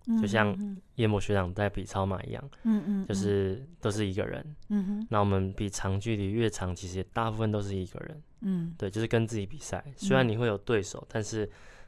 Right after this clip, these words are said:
Speaker 2: 对手的速度不一定是跟你的能力是相比。
Speaker 1: 嗯哼。
Speaker 2: 对。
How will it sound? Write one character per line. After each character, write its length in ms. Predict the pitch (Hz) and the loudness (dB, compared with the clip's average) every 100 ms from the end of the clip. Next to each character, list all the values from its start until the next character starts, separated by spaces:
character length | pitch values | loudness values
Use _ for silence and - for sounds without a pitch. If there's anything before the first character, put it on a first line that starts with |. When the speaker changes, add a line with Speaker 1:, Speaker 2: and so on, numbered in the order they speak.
| - | -2
Speaker 2:
对 140 | 135 120 | 2 2
手 180 | 104 | 2
的 320 | 95 98 98 95 | 2 2 2 0
速 220 | - 117 | -2 0
度 200 | 123 117 | 2 0
不 220 | - 120 | 2 2
一 40 | |
定 240 | 104 113 107 | 4 2 0
是 220 | - 113 - | 0 -4 0
跟 200 | 117 107 | 2 2
你 60 | 95 | 2
的 120 | 92 | 0
能 180 | 92 95 | 0 0
力 120 | 104 | -2
是 180 | 107 101 | -2 -4
相 320 | - 98 98 | -2 -2 -2
比。 180 | - - - | -4 -8 0
Speaker 1:
嗯 200 | 202 185 | 2 4
哼。 240 | 196 214 - | 0 -2 -4
Speaker 2:
对。 180 | - | -8